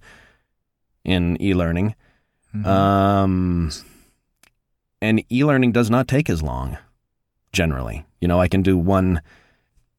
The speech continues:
Speaker 1: project, um, in a day usually, maybe a couple of projects in a day, whereas an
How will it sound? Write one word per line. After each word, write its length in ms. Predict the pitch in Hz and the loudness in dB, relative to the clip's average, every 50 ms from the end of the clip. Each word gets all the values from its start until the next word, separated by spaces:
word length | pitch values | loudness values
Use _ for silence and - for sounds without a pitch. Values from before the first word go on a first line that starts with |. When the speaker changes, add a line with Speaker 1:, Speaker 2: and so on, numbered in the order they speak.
| _ _ _ - - - | _ _ _ -20 -20 -14
Speaker 1:
project, 720 | _ - - 117 110 107 110 104 85 92 87 95 - - - - - _ _ _ _ _ | _ -4 0 2 4 4 4 4 4 2 2 2 0 -2 -14 -18 -18 _ _ _ _ _
um, 360 | - 85 90 90 92 92 82 76 | -4 -2 0 0 2 2 2 2
in 120 | 76 98 | 2 2
a 60 | 107 | 2
day 220 | 98 85 104 120 117 | 4 4 4 4 4
usually, 460 | 87 82 69 69 76 69 62 65 65 | 2 0 0 0 -2 -4 -4 -4 -4
maybe 260 | 76 80 90 87 95 | -2 -2 2 2 0
a 40 | 87 | 0
couple 280 | - - - - 87 | 2 0 0 0 0
of 140 | 78 73 - _ | -2 -4 -6 _
projects 420 | - 90 82 76 73 78 76 - | 0 0 0 0 -2 -4 -4 -4
in 80 | 78 71 | -6 -6
a 40 | 73 | -6
day, 180 | - 71 78 | -4 -4 -2
whereas 400 | 82 85 87 87 87 87 85 78 | -2 -2 0 0 0 0 0 0
an 180 | 80 82 80 76 | 0 -2 -2 0